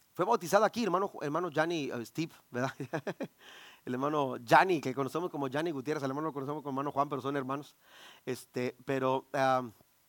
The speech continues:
eh, el hermano bautizó a su prima, yo no estaba esa vez, pero el hermano se encargó de los bautismos, hermano Gianni, y este, y bautizó a su prima. Ella estaba muy malita ya,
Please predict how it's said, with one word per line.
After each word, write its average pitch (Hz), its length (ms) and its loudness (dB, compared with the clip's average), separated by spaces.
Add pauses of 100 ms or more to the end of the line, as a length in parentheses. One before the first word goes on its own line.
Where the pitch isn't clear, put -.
(420)
eh, 127 220 -4
el 135 100 -2
hermano 170 320 2
bautizó 147 420 0
a 190 60 0
su - 120 -6
prima, 165 440 2
yo 147 120 -4
no 165 60 -2
estaba 165 240 2
esa - 160 0
vez, 175 400 -2
pero 123 320 -6
el 123 100 -4
hermano 131 220 -4
se 147 100 -8
encargó 135 280 -4
de 156 80 -4
los 135 100 -4
bautismos, 139 460 -6
hermano 135 240 -6
Gianni, 135 280 0 (600)
y 127 140 0
este, 123 500 -4
y 127 320 -2 (400)
bautizó 135 320 0
a 170 40 0
su 175 140 -6
prima. 156 340 4
Ella 147 460 6 (360)
estaba 143 280 2
muy 165 160 0
malita 151 340 2
ya, 135 240 4